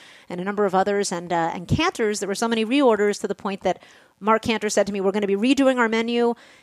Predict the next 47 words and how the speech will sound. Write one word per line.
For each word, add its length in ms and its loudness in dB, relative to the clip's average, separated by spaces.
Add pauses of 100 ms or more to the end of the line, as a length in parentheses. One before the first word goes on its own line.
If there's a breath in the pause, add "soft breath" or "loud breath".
and 120 -8
we're 60 -6
gonna 160 -6
put 160 0
you 100 2
on 160 0
the 80 -4
permanent 340 0
menu." 380 -2
I 100 -4
thought, 200 -4
"Okay, 220 -2
great," 300 2
but 140 -10
they 80 -2
sold 240 -6
two 160 -2
hundred 260 -2
sandwiches. 460 -2
We'll 100 0
have 160 -2
one 200 -4
little 160 -4
s-, 180 -6 (260)
piece 360 -4
of 100 -6
the 60 0
whole 180 2
menu, 400 -2
and 160 -8 (400 loud breath)
I 100 -8
found 300 0
out 220 4
that 120 0
they 80 0
put 200 0
us 100 0
front 300 0
and 80 -8
center 420 -2
on 120 -8
this 140 -10
new 140 -10
permanent 380 -6
menu. 340 -10
So 300 -2
clearly, 720 -4